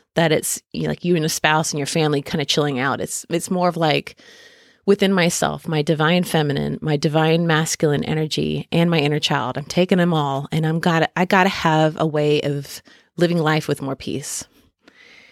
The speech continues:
And so that's kind of this death realization of, like, I gotta change things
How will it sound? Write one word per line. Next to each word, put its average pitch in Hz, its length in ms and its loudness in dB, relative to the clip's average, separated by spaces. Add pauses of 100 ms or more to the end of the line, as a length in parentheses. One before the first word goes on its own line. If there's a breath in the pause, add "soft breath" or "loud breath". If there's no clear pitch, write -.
(140)
And 185 120 0
so 202 100 2
that's 185 300 0
kind 190 280 0
of 180 340 0 (280)
this 180 200 0
death 170 440 0
realization 156 720 0
of, 143 80 -6
like, 131 220 -4
I 165 80 -6
gotta 151 300 0
change 160 400 -2
things 269 460 2